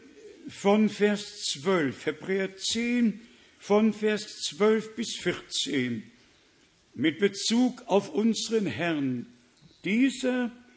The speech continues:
dagegen hat nur ein einziges Opfer für die Sünden dargebracht und sich dann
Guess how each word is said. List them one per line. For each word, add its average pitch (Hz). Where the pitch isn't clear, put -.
dagegen 233
hat 202
nur 233
ein 185
einziges 247
Opfer 139
für 175
die 202
Sünden 247
dargebracht 220
und 165
sich -
dann 247